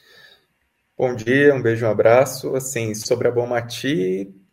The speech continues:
talvez seja uma das bolas de ouro mais cantadas de todos os tempos, né? Assim, pelo que ela jogou,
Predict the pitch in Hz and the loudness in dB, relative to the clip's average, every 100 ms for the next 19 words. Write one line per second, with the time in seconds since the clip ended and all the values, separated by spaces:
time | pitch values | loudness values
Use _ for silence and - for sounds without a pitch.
0 | _ _ _ _ 135 131 127 147 151 147 | _ _ _ _ 2 2 2 0 -2 -2
1 | 156 156 156 147 131 117 110 107 - - | -2 0 2 4 4 4 0 -4 -12 -12
2 | - 117 127 123 120 123 107 131 143 131 | 2 4 4 0 -4 -4 -2 -2 -4 -6
3 | 120 131 151 160 160 - - - 147 151 | -6 -4 -4 -6 -10 -12 -10 -6 -2 -2
4 | 147 123 131 131 131 123 123 117 131 131 | -2 -4 -4 -6 -8 -10 -16 -16 -14 -12
5 | 127 131 - 143 123 117 110 98 101 101 | -12 -14 -14 -10 -10 -10 -18 -14 -12 -12
6 | - 107 104 101 104 101 107 107 101 107 | -14 -18 -16 -10 -10 -8 -6 -4 -4 -4
7 | 104 110 110 98 | 2 4 4 0